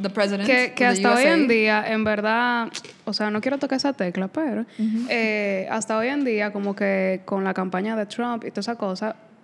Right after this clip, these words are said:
Speaker 2: eh, o sea, se, se formó un lío en Facebook.
Speaker 3: Sí, porque
Speaker 2: Entonces
Speaker 3: a-, ahí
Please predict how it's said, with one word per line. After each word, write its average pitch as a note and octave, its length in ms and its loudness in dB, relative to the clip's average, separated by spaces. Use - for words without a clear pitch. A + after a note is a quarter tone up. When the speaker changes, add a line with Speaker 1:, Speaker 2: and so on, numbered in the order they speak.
Speaker 2:
eh, - 220 -6
o G#3+ 80 0
sea, G3+ 180 0
se, F#3+ 360 0
se G3 140 -4
formó F#3+ 260 -4
un F#3+ 100 -2
lío F3+ 160 -2
en F3 80 -6
Facebook. A3 540 -4
Speaker 3:
Sí, F#3+ 680 -2
porque B3+ 120 -2
Speaker 2:
Entonces B3+ 400 2
Speaker 3:
a-, A#3+ 180 2
ahí D4+ 80 4